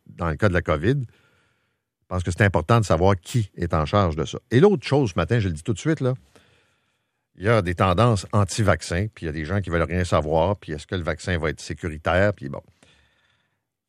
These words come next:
Là, il y a le vaccin de la grippe qui circule, et il y a cinq provinces au Canada qui ont retiré un certain lot de vaccins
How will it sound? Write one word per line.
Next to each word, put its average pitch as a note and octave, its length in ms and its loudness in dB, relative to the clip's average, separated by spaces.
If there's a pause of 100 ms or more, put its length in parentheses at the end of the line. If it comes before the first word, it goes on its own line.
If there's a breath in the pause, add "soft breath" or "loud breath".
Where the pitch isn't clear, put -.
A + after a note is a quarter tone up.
Là, F3 100 2
il F3+ 60 4
y B2 60 6
a - 20 6
le F2+ 60 2
vaccin G#2 360 2
de A#2 60 2
la F2 120 4
grippe F#2+ 280 0
qui - 100 -18
circule, G#2+ 560 -4 (800)
et A2 80 -2
il A2+ 40 2
y A2+ 60 6
a A2 60 6
cinq F3 380 2
provinces G2 580 2
au F#2 80 -4
Canada F#2+ 400 2
qui - 140 -4
ont G2 100 2
retiré A2 540 2
un G2 100 2
certain G2 440 0
lot A2+ 180 2
de G#2 60 -2
vaccins F2 400 -2